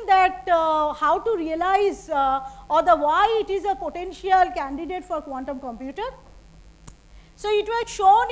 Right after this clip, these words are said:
in around two thousand one, uh, that, uh, one can use a Ising spin model and then can have a dynamics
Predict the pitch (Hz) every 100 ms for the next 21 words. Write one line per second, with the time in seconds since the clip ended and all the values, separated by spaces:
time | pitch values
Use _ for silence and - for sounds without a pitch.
0 | 453 427 359 370 392 381 359 392 370 381
1 | 392 349 269 277 349 480 - - - -
2 | 311 311 311 302 294 285 320 320 320 320
3 | 294 294 294 - - 294 349 415 453 427
4 | 349 403 466 415 339 285 311 370 392 -
5 | 339 339 302 269 262 440 427 330 302 254
6 | 320 359 349 320 330 320 277 247 240 311
7 | 415 427 -